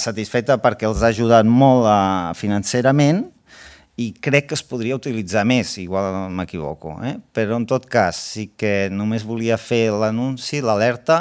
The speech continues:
El meu nom <laughs> és Àlex Pi i Sec. Si algú té algun projecte d'una pel·li, eh? Aquí parlem de plans, però si algú creu que, que potser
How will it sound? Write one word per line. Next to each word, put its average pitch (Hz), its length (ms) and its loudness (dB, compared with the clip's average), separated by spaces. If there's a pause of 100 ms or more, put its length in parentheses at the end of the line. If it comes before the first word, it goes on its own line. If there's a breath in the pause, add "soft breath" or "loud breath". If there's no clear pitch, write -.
El 120 140 -2
meu 117 180 -2
nom 120 300 0 (100)
<laughs> 110 140 -6
és - 160 -6 (420 loud breath)
Àlex 110 480 0
Pi 139 160 0 (480)
i 113 80 0
Sec. 101 480 -2 (160)
Si - 340 -8
algú 113 300 -2
té 123 400 -2
algun 110 320 -4
projecte 101 600 -4 (100)
d'una 127 640 0
pel·li, 92 320 0
eh? 113 160 -4
Aquí 98 240 -4
parlem 107 400 0
de 101 80 0
plans, 120 480 2
però 98 300 -4 (580 loud breath)
si - 320 -4
algú 127 240 2
creu 123 460 4 (100)
que, 101 480 -4
que 101 260 -2
potser 101 460 -2